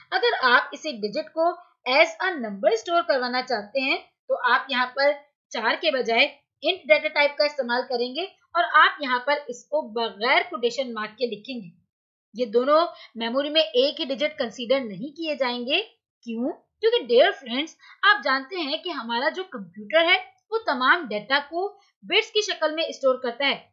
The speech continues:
अगर आप computer पर type करते हैं hello, तो यहाँ पर जो एच है, वो eight bits को, इस एच को represent करने के लिए computer में eight bits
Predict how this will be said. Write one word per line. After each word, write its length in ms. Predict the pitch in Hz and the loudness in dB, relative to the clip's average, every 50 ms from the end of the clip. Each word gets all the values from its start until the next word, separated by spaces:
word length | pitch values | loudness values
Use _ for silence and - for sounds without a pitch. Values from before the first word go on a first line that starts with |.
| _ - | _ -10
अगर 140 | 247 240 269 | 0 4 4
आप 140 | 277 277 277 269 | 4 4 2 -2
computer 360 | 233 - - 233 208 285 277 | -8 -8 -10 -6 -2 -2 0
पर 140 | 277 294 277 | 0 0 -2
type 380 | 277 - 240 226 240 262 - - | -2 -2 -2 -2 -2 -2 -2 -4
करते 300 | 262 247 240 - - 262 | -6 -6 -6 -6 -6 -2
हैं 260 | 262 277 285 311 311 - _ _ _ _ _ _ 202 | -2 0 0 0 -2 -4 _ _ _ _ _ _ -2
hello, 220 | 262 294 320 277 226 - - _ _ _ _ _ - | 2 4 6 4 4 2 -2 _ _ _ _ _ -6
तो 60 | 427 | -4
यहाँ 280 | 381 330 370 359 381 370 | -2 0 2 4 4 4
पर 160 | 370 381 370 | 4 2 2
जो 220 | 285 294 359 339 - - - 254 | 2 0 -2 -4 -4 -2 -2 0
एच 220 | 285 285 - - | 0 0 2 4
है, 280 | 349 403 - - - _ _ _ _ _ _ _ _ _ _ _ _ _ _ _ 240 | 4 4 2 0 -8 _ _ _ _ _ _ _ _ _ _ _ _ _ _ _ -4
वो 380 | 233 277 302 320 330 330 330 - _ _ _ _ - | 0 2 4 4 2 0 -2 -8 _ _ _ _ 2
eight 160 | 262 294 294 | 2 2 2
bits 280 | 247 233 311 285 - - | 0 -4 -8 -8 -8 -8
को, 420 | - 302 339 480 494 - _ _ _ _ _ _ _ _ _ _ _ _ _ _ - | -4 -2 -2 -2 -2 -4 _ _ _ _ _ _ _ _ _ _ _ _ _ _ -4
इस 220 | 440 440 - _ - - | -4 -4 -4 _ 0 2
एच 160 | 330 359 - | 2 2 2
को 120 | - 427 403 | 0 0 0
represent 440 | 339 240 - 294 277 339 339 302 | 0 0 -2 -2 -2 -2 0 0
करने 220 | 330 269 262 285 285 | 0 0 2 0 -2
के 200 | 233 - 254 220 | -2 -4 -6 -4
लिए 200 | 220 247 277 294 | -4 -4 -4 -4
computer 500 | 285 - 247 233 226 240 247 254 269 254 | -2 -4 -4 -6 -6 -8 -2 0 0 2
में 140 | 254 262 269 | 2 0 -2
eight 420 | 269 - - 254 262 277 233 220 | -4 -4 -2 0 0 0 0 0
bits 380 | 240 294 285 - - - - | -2 -2 -2 -4 -10 -18 -20